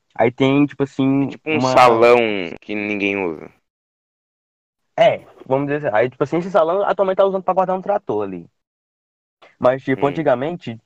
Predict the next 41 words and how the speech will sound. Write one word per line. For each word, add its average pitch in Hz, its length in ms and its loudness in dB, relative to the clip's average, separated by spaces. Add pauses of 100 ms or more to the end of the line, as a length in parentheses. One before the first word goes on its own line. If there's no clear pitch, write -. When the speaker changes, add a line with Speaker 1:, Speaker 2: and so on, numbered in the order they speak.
(120)
Speaker 1:
não 127 200 -2
tinha 165 160 -4
nada. 127 200 4
A 104 40 2
gente 120 140 -6
pegava 127 280 4
a - 20 -6
T 143 160 -6
V, 127 300 -2 (520)
colocava 151 420 2
lá 170 220 -2
e 160 140 -10
pegava 156 500 4
o, 156 140 2
o - 80 -4
meu 135 340 2
P 127 120 -2
S 123 100 -6
dois 127 120 -2
e - 20 -2
jogava, 135 360 -2
eu 117 120 -12
pegava 127 320 0
lá. 107 180 0 (600)
A 127 120 2
gente 143 200 -8
Speaker 2:
Você - 80 -6
não 139 40 -6
Speaker 1:
ficava 139 140 6
Speaker 2:
tinha 131 80 2
Speaker 1:
o 120 140 4
dia 147 100 4
Speaker 2:
medo 95 100 -6
Speaker 1:
todo 131 140 2
Speaker 2:
de 92 100 0
a 85 40 2
Speaker 1:
fazendo 90 140 4
Speaker 2:
T 123 60 0
V 98 80 0
explodir 92 720 -2
assim? 120 420 -10